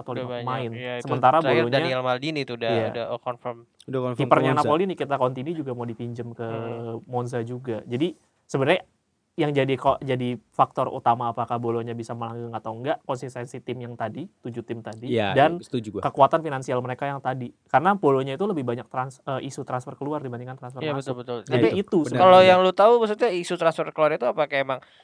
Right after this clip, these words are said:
Speaker 2: gara-gara pemain lagi
Speaker 1: Pemainnya
Speaker 2: bagus,
Speaker 1: bagus,
Speaker 2: banyak
Speaker 1: karena pemainnya
Speaker 2: peminat,
Speaker 1: bagus.
Speaker 2: atau emang ada kebutuhan urgensi untuk jual pemain?
Speaker 1: Tidak ada.
Speaker 2: Sebenarnya
Speaker 1: Urgensi.
Speaker 2: tidak ada ya?
Speaker 3: Dari pemainnya
Speaker 1: Urgensi.
Speaker 3: dorongannya menurut
Speaker 1: Iya,
Speaker 3: gua.
Speaker 1: betul.
Speaker 2: Hmm,
Speaker 1: Karena
Speaker 2: oke.
Speaker 1: dari kemampuan pemainnya sih lebih, lebih banyak ke situ.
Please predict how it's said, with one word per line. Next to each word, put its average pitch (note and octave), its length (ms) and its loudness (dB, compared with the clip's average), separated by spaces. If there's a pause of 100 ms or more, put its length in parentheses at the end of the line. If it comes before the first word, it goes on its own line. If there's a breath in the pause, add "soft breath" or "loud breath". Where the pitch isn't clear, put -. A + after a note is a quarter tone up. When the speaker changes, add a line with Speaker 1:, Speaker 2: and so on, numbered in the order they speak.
(240 soft breath)
Speaker 2:
gara-gara D3 420 6 (300)
pemain D#3 280 0 (440)
lagi D3 140 2
Speaker 1:
Pemainnya C3 180 4
Speaker 2:
bagus, C3+ 240 6
Speaker 1:
bagus, C3 160 -4
Speaker 2:
banyak C3+ 160 6
Speaker 1:
karena C#3 160 2
pemainnya B2 240 2
Speaker 2:
peminat, F3 160 6
Speaker 1:
bagus. E3 160 4
Speaker 2:
atau F3 80 6
emang E3+ 240 2
ada D3 240 2
kebutuhan D3+ 480 0
urgensi D3 400 -6
untuk C#3+ 240 -8
jual C#3 160 -2
pemain? D3 320 -2
Speaker 1:
Tidak C3 320 4
ada. A#2+ 320 2
Speaker 2:
Sebenarnya - 160 -8
Speaker 1:
Urgensi. B2+ 320 0
Speaker 2:
tidak D#3 80 8
ada E3 140 4
ya? C3 100 2
Speaker 3:
Dari A#2 240 6
pemainnya A#2 320 6
Speaker 1:
Urgensi. C3+ 80 -2
Speaker 3:
dorongannya A#2 480 0
menurut G2 160 -2
Speaker 1:
Iya, A#2 160 2
Speaker 3:
gua. F#2+ 80 -4
Speaker 1:
betul. F2 240 -14 (240)
Speaker 2:
Hmm, B2+ 400 -18
Speaker 1:
Karena C3+ 160 4
Speaker 2:
oke. D#3+ 160 0
Speaker 1:
dari B2+ 80 -2
kemampuan A#2 480 -4
pemainnya A#2 560 -6
sih A2+ 160 -12
lebih, G#2+ 320 -10
lebih A#2+ 320 -8
banyak G#2+ 240 -8
ke A2+ 160 -14
situ. A2+ 480 -12